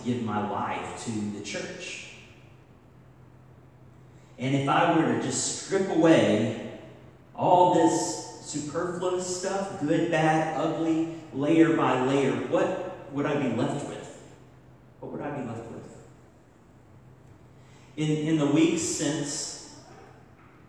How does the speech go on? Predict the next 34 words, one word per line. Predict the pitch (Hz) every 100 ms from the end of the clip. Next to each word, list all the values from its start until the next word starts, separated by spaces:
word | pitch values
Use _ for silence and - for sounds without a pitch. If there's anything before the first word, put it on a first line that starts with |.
| - -
I've | 123 139
decided | 143 165 151 135 123
that | 123
once | 147 156 147
again, | 127 131 120
I'm | 127
not | 135 120
ready | 127 123
to | 117 110 -
throw | 120 117
it | 113 117
all | 107 107 104
away | 98 98 - -
for | 120
me. | 113 104 101 110 - - - - - - - - - - - - - - -
There's | 131 127 117 131
been | 123
too | - 156 165
much | 151 - -
life | 117 127 - -
change | 147 156 - - - - - - - - - - -
because | 123 - 127
of | 117 -
Jesus | 113 131 127 123 -
and | 120 117
his | 113 113 -
church. | 123 101 69 - - - - - - - - - -
But | 131
if | 123
I'm | 147 147
gonna | 156 131
stick | - - 202 208 214
with | 107 156
it, | 110 - -